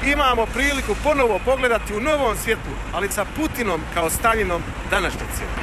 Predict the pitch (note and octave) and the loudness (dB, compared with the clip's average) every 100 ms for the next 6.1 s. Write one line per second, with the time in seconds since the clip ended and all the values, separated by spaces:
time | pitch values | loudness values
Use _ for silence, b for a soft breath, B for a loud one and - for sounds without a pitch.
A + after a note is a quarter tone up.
0 | - C4 D4 C#4+ C4+ C4+ B3+ D#4 D4 C4 | 2 4 4 2 4 4 4 2 4 2
1 | A3+ A3+ D4 C4+ A3 B3 A#3+ A#3+ A#3+ A3+ | 2 2 4 4 4 2 2 0 0 0
2 | C4+ B3 A#3 A3+ C4 B3 C#4+ D#4 C4+ B3+ | 0 0 0 0 2 4 2 2 0 0
3 | A#3+ D#4 C#4+ B3+ G#3+ B3+ - B3+ A#3+ A#3 | 0 0 0 0 0 0 0 -2 -2 -2
4 | - E4+ C#4 - D#4+ B3 F#3+ F3 A3 A#3+ | 0 2 2 0 0 -2 -2 0 0 0
5 | G#3 E3 - G#3 F3 G#3 F3+ - A3+ G3+ | -2 -2 -2 -2 0 0 0 0 0 0